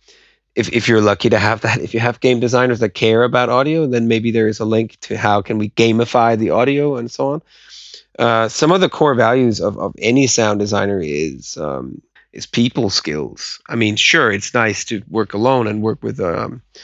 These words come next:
work from home and so on, but it's really important that you have a little bit of all the skills. I mean, it, it's rare to have a sound designer who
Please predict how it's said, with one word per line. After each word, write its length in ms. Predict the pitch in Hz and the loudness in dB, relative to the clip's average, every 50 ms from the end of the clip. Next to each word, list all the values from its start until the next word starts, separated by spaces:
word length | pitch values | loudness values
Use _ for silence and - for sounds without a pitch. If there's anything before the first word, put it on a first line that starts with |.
| - - - | -20 -16 -2
work 200 | - 120 107 - | 0 0 0 0
from 260 | - - 135 131 131 | 0 0 0 2 2
home 400 | 113 110 120 123 127 123 110 104 | 2 2 2 2 2 2 2 0
and 120 | 101 104 104 | -2 -4 -4
so 180 | - 120 113 107 | -2 0 0 2
on, 200 | 101 107 110 - _ - - - - _ _ _ _ _ _ _ | 2 0 -2 -6 _ -20 -20 -20 -20 _ _ _ _ _ _ _
but 360 | - 131 117 110 110 107 - _ _ _ _ _ _ _ _ _ _ _ _ _ - | 0 2 2 4 2 0 -2 _ _ _ _ _ _ _ _ _ _ _ _ _ -2
it's 220 | - 127 - - | -2 0 0 2
really 260 | 123 127 143 160 170 | 4 4 4 6 4
important 680 | 151 135 117 - 139 147 147 151 - - 135 113 98 92 - - | 4 2 0 2 2 2 2 2 0 0 -2 -2 -2 -4 -8 -4
that 540 | - 120 113 110 107 107 107 104 95 - - - | 0 2 2 4 4 4 2 0 -2 -6 -16 -6
you 160 | - 123 113 | -2 -2 0
have 340 | 113 123 120 117 117 107 110 | 0 0 0 0 -2 -2 -2
a 100 | 113 117 | -2 0
little 320 | 120 131 160 175 185 170 | 4 4 4 4 4 4
bit 200 | 147 147 127 117 | 4 4 4 4
of 160 | 117 113 - - | 4 2 0 0
all 240 | 120 131 135 151 156 | 2 4 4 4 2
the 120 | 127 113 104 | 2 0 -2
skills. 880 | - - - - 104 92 67 64 58 57 - - - - - - - _ _ _ _ | -2 -4 -8 -8 -6 -6 -6 -6 -8 -12 -16 -18 -18 -18 -16 -18 -18 _ _ _ _
I 40 | - _ | -20 _
mean, 220 | - 127 104 98 - | -12 -10 -10 -8 -4
it, 200 | 139 127 - - | -4 -4 -4 -4
it's 200 | 90 127 - 127 | -6 -6 -4 0
rare 300 | 127 135 135 139 139 131 | 2 4 4 4 4 2
to 100 | 127 120 | 2 2
have 180 | 127 123 110 | 0 0 -2
a 60 | 117 | -4
sound 320 | - - 135 123 117 117 110 | -4 0 0 2 2 2 0
designer 640 | 113 107 117 113 113 113 113 113 110 107 107 101 _ _ _ _ _ _ _ _ _ _ _ _ _ | 0 0 2 2 2 2 2 2 2 2 0 -2 _ _ _ _ _ _ _ _ _ _ _ _ _
who 640 | - - - 127 123 117 117 113 110 104 - - | -8 -2 2 4 4 6 6 6 4 2 0 -2